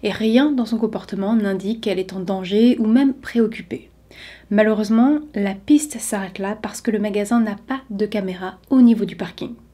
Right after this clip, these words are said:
Il faut donc passer par une méthode plus traditionnelle, interroger les témoins. Et ils ont de la chance, car une femme déclare avoir vu un événement étrange ce matin-là.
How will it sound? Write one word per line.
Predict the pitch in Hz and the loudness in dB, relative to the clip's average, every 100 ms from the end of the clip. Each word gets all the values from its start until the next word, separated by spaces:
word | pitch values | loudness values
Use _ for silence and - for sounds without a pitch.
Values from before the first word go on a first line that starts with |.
| - - - - | -20 -18 -14 -2
Il | 247 | 0
faut | 285 | 4
donc | 285 269 | 6 6
passer | 254 247 254 | 2 2 2
par | 240 196 | 2 -2
une | 202 | -2
méthode | 202 208 202 | 0 -2 -4
plus | - | -8
traditionnelle, | - 247 208 - 185 196 240 - | -2 -2 -2 -6 -4 -2 -2 -4
interroger | - 277 - 220 220 180 202 220 - | 0 0 2 -2 -2 -4 -4 -6 -4
les | 208 208 | -4 -2
témoins. | 214 190 175 _ _ - - - - | -2 -4 -6 _ _ -20 -18 -18 -2
Et | 247 254 | -2 2
ils | 247 226 214 | 4 4 4
ont | 269 | 6
de | 247 | 6
la | 202 | 2
chance, | - - - - - - | -6 -10 -12 -16 -18 -4
car | 220 208 | -2 0
une | 214 | -2
femme | 202 285 294 240 208 | -2 0 2 2 2
déclare | 220 220 175 - - | 0 0 -6 -10 -6
avoir | 208 202 | -2 -2
vu | 214 247 | 0 0
un | 220 | 0
événement | 214 214 240 233 - | 0 2 2 2 -2
étrange | 302 - 247 226 226 | -2 0 0 0 -2
ce | - | -6
matin-là. | 185 180 180 | -6 -6 -10